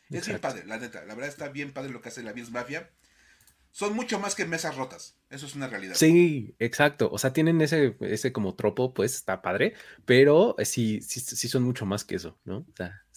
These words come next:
Speaker 2: está, está bien interesante. Y, y cómo, o sea, que de alguien sale, lo difunde y agarra fuego así, pero como si nada, ¿no? Y se van, no manches, sesenta y cinco mil dólares está tremendamente grande y buenísimo. Pues ya me imagino la fundación de estar feliz, pero bueno.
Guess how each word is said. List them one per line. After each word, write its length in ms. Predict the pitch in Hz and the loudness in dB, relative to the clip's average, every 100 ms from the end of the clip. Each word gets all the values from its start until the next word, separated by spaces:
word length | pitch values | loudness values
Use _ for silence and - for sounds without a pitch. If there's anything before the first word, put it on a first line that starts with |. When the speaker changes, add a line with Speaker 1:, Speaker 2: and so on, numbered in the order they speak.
| - | -20
Speaker 2:
está, 280 | _ 90 90 | _ -10 -10
está 180 | - | -6
bien 160 | 107 113 | -2 0
interesante. 480 | 104 85 - 107 147 | -2 -2 -2 0 2
Y, 100 | 117 | 2
y 100 | 117 | 2
cómo, 260 | 143 151 135 - - | 4 4 4 -4 -16
o 40 | - | -8
sea, 120 | - | -6
que 140 | - | -4
de 200 | - 113 | 0 4
alguien 460 | 113 143 147 160 156 | 8 8 8 4 2
sale, 460 | - 139 190 285 - _ _ _ _ _ _ | 2 4 6 4 -2 _ _ _ _ _ _
lo 240 | 131 120 | 0 2
difunde 580 | 120 123 170 180 202 254 | 2 2 4 6 6 4
y 140 | 127 113 | 0 0
agarra 400 | 110 143 - 160 | 2 0 -2 -6
fuego 560 | - 156 147 151 160 | 2 8 8 8 4
así, 240 | 127 - - _ _ - - _ _ _ | 2 -4 -14 _ _ -20 -20 _ _ _
pero 520 | 117 107 110 104 98 95 _ _ _ _ - | 0 2 0 -4 -6 -12 _ _ _ _ -2
como 240 | 120 110 | 0 0
si 160 | - 113 | 0 0
nada, 300 | 135 135 95 | 2 2 2
¿no? 120 | 120 | -2
Y 60 | |
se 140 | 185 104 | -2 -2
van, 260 | 117 156 - | -2 -2 -8
no 60 | - | -12
manches, 260 | 98 - | -12 -12
sesenta 380 | - - 87 90 | -10 -10 -8 -6
y 20 | 87 | -6
cinco 240 | 101 101 | -6 -4
mil 200 | 101 107 | -2 -2
dólares 360 | 107 104 120 - | 0 0 -2 -6
está 460 | - - 90 90 _ _ _ _ _ | -12 -6 -4 -6 _ _ _ _ _
tremendamente 880 | - 92 95 92 101 104 90 82 80 | -6 -4 -2 -2 -2 -2 -2 -2 -4
grande 480 | 90 101 135 95 - | -2 0 0 -2 -4
y 100 | 95 | -8
buenísimo. 560 | 85 90 113 127 110 90 | -6 -2 0 0 -2 0
Pues 100 | 98 | 2
ya 60 | |
me 40 | 110 | 2
imagino 280 | 101 113 107 | 0 0 -2
la 80 | |
fundación 460 | - 90 85 - 104 | -4 -6 -6 -6 -6
de 80 | 95 | -6
estar 200 | - 92 | -6 -6
feliz, 280 | - - 127 | -6 -10 -6
pero 160 | - 92 | -2 0
bueno. 160 | 98 | 0